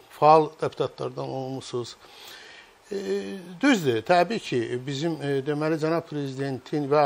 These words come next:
e, Milli Məclisin, e, verdiyi qərar ki, o ki, dəyişdirmə, özünü buraxma məsələsi, cənab prezidentin bu ma-, qırx dörd gün müharibə dövründə çıxışlarından birində yox, bir ikincisində dedi ki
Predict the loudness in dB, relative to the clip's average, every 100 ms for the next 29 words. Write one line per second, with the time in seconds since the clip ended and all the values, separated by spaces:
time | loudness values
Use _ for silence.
0 | 4 -2 -4 -2 -4 -6 -16 -10 -6 -2
1 | -2 -2 -4 -6 -6 -4 -4 -6 -18 -14
2 | -6 -6 -4 -4 2 4 6 4 2 0
3 | 0 0 -4 -2 0 2 2 0 -4 -4
4 | -2 0 -2 -2 -6 -4 -4 -4 -8 -10
5 | -8 -6 -6 -6 -6 -6 -6 -10 -12 -12
6 | -14 -14 -10 -10 -10 -20 -20 -20 -6 -2
7 | 0 0 -4 -4 -6 -8 -6 -6 -6 -8
8 | -6 -4 -6 -4 -6 -2 -4 -4 -4 -4
9 | -2 -2 -2 -2 -4 0 0 0 -2 -6
10 | -6 -8 -10 -4 -4 -4 -8 -8 -8 -6
11 | -4 -2 -2 -2 -2 -6 -10 -12 -10 -8
12 | -8 -8 -12 -10 -8 -4 -4 -4 -6 -8
13 | -12